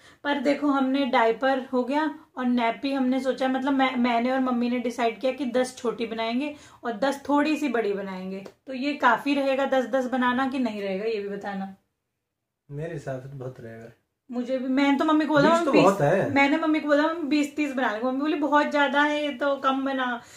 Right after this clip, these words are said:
Speaker 1: फिर मैं कम बोल रही हूँ कि, "मम्मी नहीं, हम डायपर यूज करेंगे।" मम्मी बोल रही है, "इतनी भी कम नहीं।" <laughs> तो मतलब सबकी
Speaker 2: बीस
Speaker 1: मम्मियों,
Speaker 2: बहुत है, बीस
Speaker 1: सबकी
Speaker 2: बहुत है।
Speaker 1: मम्मियों का यही कहना होगा कि डायपर नहीं यूज करना। मेरी मम्मी, मम्मी ऐसे ही कह रही है कि डायपर तो जब यूज करते हैं ना, जब कहीं जाते हैं या रात में या फिर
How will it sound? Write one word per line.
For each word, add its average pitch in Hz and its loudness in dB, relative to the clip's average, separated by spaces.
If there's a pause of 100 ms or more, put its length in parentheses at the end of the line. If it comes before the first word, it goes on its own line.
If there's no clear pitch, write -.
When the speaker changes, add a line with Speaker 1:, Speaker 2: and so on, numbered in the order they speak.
(220)
Speaker 1:
फिर 311 -2
मैं 339 -2
कम 320 4
बोल 320 0
रही 330 -4
हूँ 302 -4
कि, 294 -6
"मम्मी 311 -2
नहीं, 302 2
हम 302 0
डायपर 262 0
यूज 285 -4
करेंगे।" 294 -2
मम्मी 277 -4
बोल 277 -4
रही 294 -4
है, 320 -2
"इतनी 247 -4
भी 254 -4
कम 285 -2
नहीं।" 294 0
<laughs> - -10 (540)
तो 339 -6
मतलब 302 -2
सबकी 302 -2
Speaker 2:
बीस 339 4
Speaker 1:
मम्मियों, 294 6
Speaker 2:
बहुत 113 0
है, 101 -10
बीस 123 -12
Speaker 1:
सबकी 277 2
Speaker 2:
बहुत 233 -4
है। 330 0
Speaker 1:
मम्मियों 311 0
का 320 2
यही 294 2
कहना 285 4
होगा 269 2
कि 269 -2
डायपर 262 0
नहीं 262 4
यूज 254 -2
करना। 254 -2
मेरी 269 -2
मम्मी, 285 2
मम्मी 262 0
ऐसे 269 -2
ही 262 -8
कह 240 2
रही 220 0
है 233 2
कि 262 -6
डायपर 240 2
तो 277 -2
जब 233 2
यूज 254 -2
करते 247 -4
हैं 330 -2
ना, 359 -4
जब 277 -8
कहीं 330 -6
जाते 254 2
हैं 254 2
या 254 2
रात 233 2
में 240 -4
या 240 -2
फिर 254 -6